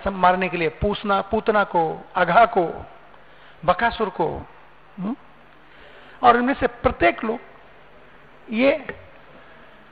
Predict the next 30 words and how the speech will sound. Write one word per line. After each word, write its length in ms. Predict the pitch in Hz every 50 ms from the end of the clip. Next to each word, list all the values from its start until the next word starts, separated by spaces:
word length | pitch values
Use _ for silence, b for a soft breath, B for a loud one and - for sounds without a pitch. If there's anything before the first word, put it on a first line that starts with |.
| - - - - - - - - - - - - - - - - - - -
सब 220 | - 285 285 - - 208
आए 180 | 220 240 277
थे 140 | 262 - 285
खास 260 | - - 240 262 -
करके 260 | - 277 247 - - 233
सभी 560 | - - - - - - - 269 240 311 320
बच्चों 320 | 302 254 233 233 - 269
को 120 | 247 - 247
मारने 300 | 220 208 190 190 196 185
के 140 | - 170 151
लिए, 160 | 135 139 147
खास 280 | - - 220 240 233
करके 240 | - 262 240 - 262
कृष्ण 360 | 247 - - 226 - - 202
को 100 | 185 190
मारने 260 | 165 160 156 147 147 139
के 80 | 143
लिए। 200 | 139 143 147 147 143 - - - - - - - - - - - - - - - - - - B B B B B B B B B B B B B B - - - - -
लेकिन 340 | 233 254 254 - 269 226 214
भगवान, 340 | 220 233 214 262 269 285 294 - - - - - - - - - - - - -
भगवान 360 | 220 180 214 220 226 254 262 240
कृष्ण 320 | - - 277 - - 226
जो 80 | 226 -
कभी 280 | - - 254 240 285
भी 120 | - 139 131
किसी 280 | - 131 120 - 135
हथियार 420 | - 175 190 - - 131 123 - 123
को 140 | - 123
नहीं 160 | 107 98 101 104
उठाए, 400 | 190 - - 165 151 143 131